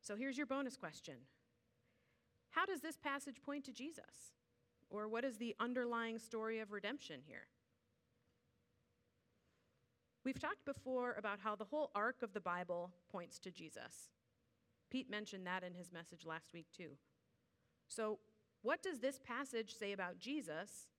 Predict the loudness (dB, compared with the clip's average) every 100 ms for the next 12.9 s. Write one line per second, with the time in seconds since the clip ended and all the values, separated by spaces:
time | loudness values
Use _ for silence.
0 | _ _ -6 -4 0 0 -2 -4 -4 -4
1 | -4 -4 -6 -10 -10 -16 _ _ _ _
2 | _ _ _ _ _ _ _ _ _ _
3 | _ _ _ _ _ _ _ _ _ _
4 | -20 _ _ _ _ -4 0 -2 0 -2
5 | -2 0 0 -2 -2 -2 -2 -2 -2 -4
6 | -10 -20 _ -16 -8 -4 -2 -2 -2 -4
7 | -4 -4 -4 -6 -8 -8 -6 -8 -12 _
8 | -10 -8 -10 -10 -12 -14 -14 -18 _ _
9 | _ _ _ _ _ _ _ _ _ -2
10 | -2 -4 -4 -4 -2 -8 -8 -6 -6 -6
11 | -4 -6 -8 -10 -8 -6 -8 -8 -10 -10
12 | -10 -12 -14 -12 -10 -10 -12 -14